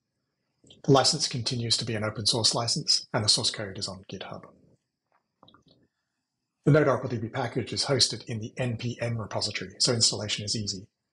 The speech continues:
Just add a dependency on Oracle D B to your package dot J S O N file, and then you can run N P M install in a terminal window.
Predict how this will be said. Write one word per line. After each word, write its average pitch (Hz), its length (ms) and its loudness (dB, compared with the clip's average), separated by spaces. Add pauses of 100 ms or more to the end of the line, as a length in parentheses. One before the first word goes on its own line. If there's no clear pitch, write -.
(320)
Just - 160 2
add 123 200 0
a 120 40 -2
dependency 123 580 -2
on 110 140 -2
Oracle 113 280 -2
D 107 160 -4
B 131 360 0
to 131 80 -2
your 107 120 2
package - 580 0
dot - 200 0
J - 140 2
S - 200 2
O 98 60 -10
N - 100 -16
file, 95 360 -10 (760)
and 143 100 6
then 139 100 6
you 127 100 0
can 127 100 0
run 107 360 2
N 110 180 0
P 113 100 -4
M 101 80 -4
install 101 500 0
in 104 120 -10
a 92 80 -12
terminal 95 440 -10
window. 98 380 -14